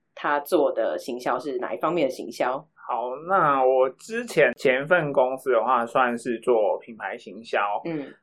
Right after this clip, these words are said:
Speaker 2: 那品牌行销其实一开始也不会去做品牌行销这件事情。我比较有趣的地方是我一开始算是做口碑行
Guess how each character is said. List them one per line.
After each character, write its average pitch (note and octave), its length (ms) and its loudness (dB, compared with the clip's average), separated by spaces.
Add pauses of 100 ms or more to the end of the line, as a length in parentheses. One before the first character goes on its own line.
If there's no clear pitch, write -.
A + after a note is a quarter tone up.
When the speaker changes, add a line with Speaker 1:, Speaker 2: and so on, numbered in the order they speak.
Speaker 2:
那 F3+ 140 6
品 D3 160 0
牌 C#3+ 140 6
行 F3+ 160 -2
销 G3 240 8
其 D3 240 -10
实 C#3+ 280 -4 (180)
一 F#3+ 100 -2
开 G3+ 180 4
始 F3+ 60 2
也 A2+ 120 6
不 A2+ 120 -4
会 B2+ 120 6
去 C3+ 140 0
做 B2+ 220 4
品 - 160 -12
牌 F2 180 -8
行 A2 100 -18
销 A2+ 160 -4
这 A#2+ 120 -6
件 G#2 200 -8
事 - 200 -12
情。 F#2+ 200 -18
我 A2 140 -6
比 D3 80 -10
较 E3 160 6
有 A2 160 4
趣 B2+ 220 0
的 A#2+ 40 -2
地 B2+ 160 -4
方 A2+ 200 -4
是 C3 120 -4
我 G2+ 80 0
一 A#2 60 -6
开 C#3 160 0
始 G#2+ 100 -4
算 A#2 300 0
是 A#2+ 120 -6
做 A2 320 2
口 - 200 -8
碑 A2 160 -6
行 - 160 -18